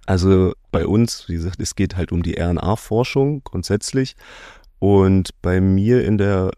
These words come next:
im Forschungsprojekt geht es darum, einen Sensor zu bauen, mit dem wir R N A detektieren können. Es gibt schon Möglichkeiten, R N A zu detektieren, aber das Besondere an diesem Sensor wäre, dass wir die Idee hätten, ob man den nicht sogar in den Körper bringen kann.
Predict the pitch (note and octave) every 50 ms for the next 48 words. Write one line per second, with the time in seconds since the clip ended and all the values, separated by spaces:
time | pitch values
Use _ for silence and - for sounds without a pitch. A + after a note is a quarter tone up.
0 | - _ - - G2 F2+ - - G2+ G2+ G#2+ - A2 G#2 F#2 - - - _ _
1 | - - - - F#2+ G2 G2+ - - - - - F#2 - F#2 F2 - - F#2 F2+
2 | F2+ F2+ F2+ F2 F2+ F2+ F2+ F2+ E2+ E2 F2+ F#2 A2 A2+ B2 B2 - - - -
3 | - A2+ A2+ A#2+ C3 C#3 D3+ E3 F3 _ _ _ _ _ _ _ _ _ _ _
4 | - - G2 F#2+ - - - F#2 G2 G#2 G#2+ F#2+ E2 - F#2 F#2+ G2 F#2+ G2 F#2+
5 | F2+ - - - _ _ _ _ - - F2+ E2+ E2 F2+ F2+ F2+ - - - D#2
6 | E2 E2+ E2+ D#2+ D#2 - - - - F2 D#2+ - - - - - - E2 D#2+ -
7 | - - - - D#2 C2 - - - _ _ _ _ _ _ _ - - - -
8 | - B2 - - - C3+ B2+ B2+ B2 B2+ A#2+ A2+ - - G#2 G#2+ A#2+ - - A2+
9 | - - G#2+ G#2+ A2 - F#2+ - F#2+ F#2+ F#2+ - - G2 G2+ - - F#2 G2 F#2
10 | F2 F2 - - - - A#2 B2 A#2+ A#2+ B2 _ - - - - - - - -
11 | _ _ - - F#2 G2 G2 F#2+ F2 F#2+ - - - - F2+ F2 F#2+ G2+ A2 G#2+
12 | G2 F#2 F2 F2+ G2 G2+ G#2+ G2+ F#2 E2+ F#2 G2 F#2+ F#2 F#2 E2+ E2+ F2+ F#2+ F#2
13 | F2+ E2+ F2+ F2 - - F2+ E2+ F2 F2 D#2+ - F2+ F2+ F2+ G2 - - - -
14 | - G2 F2+ F2+ E2 F2+ F#2+ G2 F#2+ F#2 - - F#2 F#2 - - F#2+ F#2+ F#2+ F#2
15 | E2+ - - F#2+ F#2 - F#2+ F2+ E2+ D#2+ F2+ E2 E2 D#2+ - - - - - -
16 | -